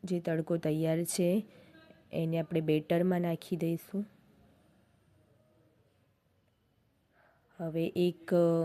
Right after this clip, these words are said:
ઈનોની, ઈનો નાખીને બધાને સારી રીતે મિક્સ કરી દઈશું. ઈનો નાખવાથી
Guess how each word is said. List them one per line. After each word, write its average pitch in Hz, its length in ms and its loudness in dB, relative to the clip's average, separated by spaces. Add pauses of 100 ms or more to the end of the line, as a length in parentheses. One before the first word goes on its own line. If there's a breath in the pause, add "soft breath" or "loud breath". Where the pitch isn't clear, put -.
(1300)
ઈનોની, 180 720 2 (580)
ઈનો 180 220 2
નાખીને 180 840 0 (3500 loud breath)
બધાને 175 340 0
સારી 160 280 0
રીતે 170 260 2
મિક્સ 156 320 0
કરી 175 280 2
દઈશું. 175 560 -2 (160)
ઈનો 175 240 2
નાખવાથી 175 960 -2